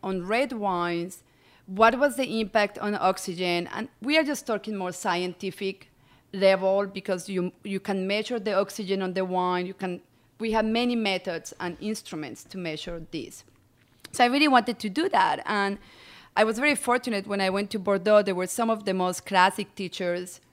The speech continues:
that had been teaching, uh, new, the new enology, uh, around the world. And one of them is Monsieur Glory, uh, who passed away in two thousand four, I think.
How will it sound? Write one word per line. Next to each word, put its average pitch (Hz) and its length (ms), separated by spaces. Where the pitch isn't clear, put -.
that 190 140
had 202 240
been 190 160
teaching, 180 640
uh, 175 280
new, 208 600
the 190 180
new 202 220
enology, 175 720
uh, 170 220
around 180 240
the 180 100
world. 220 400
And 196 520
one 208 160
of 202 140
them 190 340
is 185 640
Monsieur 202 300
Glory, 170 640
uh, 175 320
who 208 120
passed 190 360
away 170 420
in 170 480
two 180 120
thousand 156 440
four, 156 460
I 175 80
think. - 380